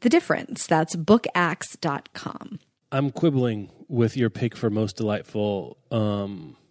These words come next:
Speaker 2: techno-, technological innovation.
Speaker 1: Oh, you're,
Speaker 2: Not
Speaker 1: oh,
Speaker 2: that I
Speaker 1: you
Speaker 2: don't
Speaker 1: are?
Speaker 2: think this is cool.
Speaker 1: All right. Well, what
Speaker 2: Do
Speaker 1: is
Speaker 2: you know, hear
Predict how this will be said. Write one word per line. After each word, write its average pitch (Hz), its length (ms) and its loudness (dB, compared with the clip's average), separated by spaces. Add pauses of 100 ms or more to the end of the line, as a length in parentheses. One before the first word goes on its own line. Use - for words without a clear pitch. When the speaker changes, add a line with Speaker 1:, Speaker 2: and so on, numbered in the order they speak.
(680)
Speaker 2:
techno-, 113 420 2 (240)
technological 104 640 -2
innovation. 98 380 2
Speaker 1:
Oh, 240 40 12
you're, 214 180 8
Speaker 2:
Not - 200 -2
Speaker 1:
oh, 214 120 10
Speaker 2:
that 202 60 10
I 185 40 10
Speaker 1:
you 185 60 10
Speaker 2:
don't 185 140 10
Speaker 1:
are? 185 60 6
Speaker 2:
think 147 160 6
this 117 160 4
is 104 100 0
cool. 107 480 2 (1200)
Speaker 1:
All 214 100 10
right. 202 400 6
Well, 247 220 10
what 262 120 12
Speaker 2:
Do 262 60 10
Speaker 1:
is 151 60 8
Speaker 2:
you 139 100 8
know, 131 60 8
hear 139 340 6